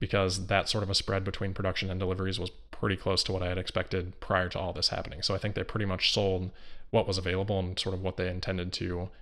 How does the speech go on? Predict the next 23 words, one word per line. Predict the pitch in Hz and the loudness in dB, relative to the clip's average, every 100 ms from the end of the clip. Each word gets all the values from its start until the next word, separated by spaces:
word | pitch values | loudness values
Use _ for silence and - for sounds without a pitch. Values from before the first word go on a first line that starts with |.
| - - | -20 -14
in | - 98 | -4 -4
Q | - 104 | 0 0
one. | 98 92 120 147 - - - - - | 0 0 0 -2 -6 -16 -16 -14 -6
I | 123 | 2
think | 117 127 | 4 6
the | 120 | 6
really | 110 107 | 6 4
interesting | 101 - 101 | 4 2 2
question, | 104 101 98 | 4 4 4
though, | 98 92 | 2 2
is, | 92 | 0
like, | 90 - - | -2 -4 0
going | 110 98 | 2 2
forward | - 98 | 2 2
into | 95 90 | 2 2
Q | 101 | 0
two, | - 98 92 90 - - - - | 2 2 2 0 0 -2 -4 -6
how | - 101 | 2 2
does | 90 92 | 4 2
this | 90 | 0
impact | 87 85 82 | 0 -2 -4
things? | 85 98 | -4 -4
Because | 107 101 92 92 | -2 0 0 0